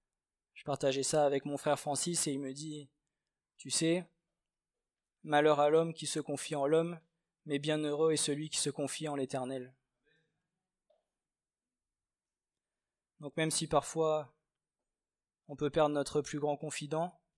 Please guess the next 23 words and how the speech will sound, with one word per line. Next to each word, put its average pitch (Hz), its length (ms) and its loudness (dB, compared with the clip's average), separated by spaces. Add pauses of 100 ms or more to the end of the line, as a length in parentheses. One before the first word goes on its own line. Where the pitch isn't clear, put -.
(920)
Dieu 147 220 -8
est 147 120 2
là 147 320 4
et 151 100 -4
nous 147 100 -4
pouvons 147 280 -8
lui 143 100 -10
parler. 147 380 0 (760)
Et 143 80 -4
lui, 180 160 0
il 185 40 0
viendra 151 280 2
nous 147 100 -2
réconforter 147 600 -2
et 156 40 0
nous 147 180 -4
apporter 147 380 -2
le 143 400 -2
secours 147 400 -4
dont 143 80 -8
nous 139 200 -6
avons 131 180 -2
besoin. 131 340 -10